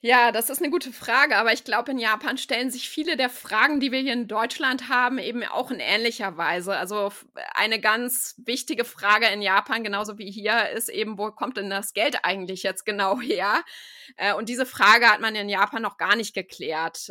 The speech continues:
Äh, und das ist natürlich eine sehr wichtige Frage, um das Ganze dann auch in die Umsetzung zu bringen. Ähm, ich rechne eigentlich eher damit,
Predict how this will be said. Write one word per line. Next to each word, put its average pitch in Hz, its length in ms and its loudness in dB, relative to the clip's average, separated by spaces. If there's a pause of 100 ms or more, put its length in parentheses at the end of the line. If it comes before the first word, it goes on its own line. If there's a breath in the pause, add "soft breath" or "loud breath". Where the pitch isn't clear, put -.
Äh, 185 200 0
und 180 200 -6
das 202 120 -4
ist 214 120 -8
natürlich 208 320 -4
eine 190 160 -4
sehr 196 240 2
wichtige 220 320 -4
Frage, 240 560 2
um 240 160 -2
das 202 180 -4
Ganze 202 340 -2
dann 185 220 -2
auch 180 220 -4
in 196 80 -6
die 196 60 -6
Umsetzung 196 600 0
zu 190 160 -10
bringen. 185 520 -10 (560 loud breath)
Ähm, 196 760 0 (600)
ich - 360 -2
rechne 247 340 6 (120)
eigentlich 240 560 2
eher 247 340 8
damit, 233 420 2